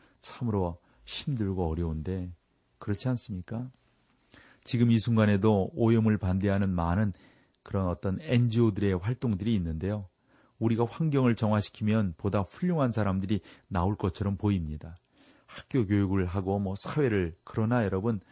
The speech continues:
환경은 우리의 옛 성품에 아무런 영향을 주지 못한다는 사실을 우리가 알아야 합니다. 경건한 사람들이 주일날에도,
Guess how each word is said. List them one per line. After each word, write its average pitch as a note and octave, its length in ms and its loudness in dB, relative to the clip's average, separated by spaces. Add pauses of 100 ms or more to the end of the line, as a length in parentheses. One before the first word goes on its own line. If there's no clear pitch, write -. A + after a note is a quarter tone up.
(220)
환경은 E3+ 580 0
우리의 G#2+ 520 0
옛 C3 300 2 (280)
성품에 - 920 -4 (260)
아무런 E3+ 500 4
영향을 G#2+ 400 0
주지 G#2 360 -4 (300)
못한다는 F#2 560 -2
사실을 E2 580 -4 (380)
우리가 E2+ 300 -6
알아야 D#2+ 220 -4
합니다. D2 320 -12 (1400)
경건한 A2 440 2
사람들이 G#2+ 440 2
주일날에도, G#2+ 920 2